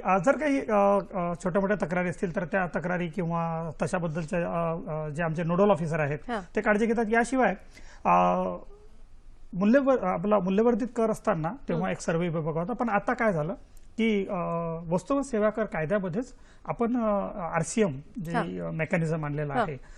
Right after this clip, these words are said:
Speaker 1: त्या मेकॅनिझमनुसार जर एखादा नोंदित व्यापारी अनोंदित व्यापाऱ्याकडून जर काही खरेदी करत असेल,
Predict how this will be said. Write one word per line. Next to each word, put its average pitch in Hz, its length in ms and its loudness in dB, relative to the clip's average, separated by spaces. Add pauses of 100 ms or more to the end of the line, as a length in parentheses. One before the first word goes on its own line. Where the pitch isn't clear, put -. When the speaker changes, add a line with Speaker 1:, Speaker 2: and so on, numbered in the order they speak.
(240)
Speaker 1:
त्या 240 100 4
मेकॅनिझमनुसार 233 760 2
जर 208 320 2
एखादा 214 360 0
नोंदित 185 360 0
व्यापारी 202 500 -2
अनोंदित 247 380 4
व्यापाऱ्याकडून 240 500 -2
जर 233 80 0
काही 202 260 -4
खरेदी 160 180 -4
करत 156 240 -4
असेल, 135 260 -4